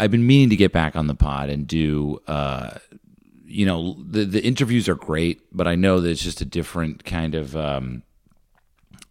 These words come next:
conversation. So, uh, I'm excited. I'm excited to be back here. And, uh,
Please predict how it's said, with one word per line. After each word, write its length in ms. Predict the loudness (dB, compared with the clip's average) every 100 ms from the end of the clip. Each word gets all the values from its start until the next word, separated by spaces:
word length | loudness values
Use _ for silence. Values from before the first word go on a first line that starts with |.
| _
conversation. 760 | -2 0 2 0 -2 -2 -6 -8 _ -20 -20 -20 -20 -20 _ _ _
So, 760 | -10 -2 4 6 6 4 0 -2 _ _ _
uh, 380 | -2 0 -2 -4 -8
I'm 100 | -2
excited. 560 | -2 0 2 2 2 -6 -16 _
I'm 80 | -2
excited 240 | 2 2
to 60 | 4
be 40 |
back 160 | 2 0
here. 180 | -2 0
And, 320 | 2 2 4
uh, 360 | 4 4 0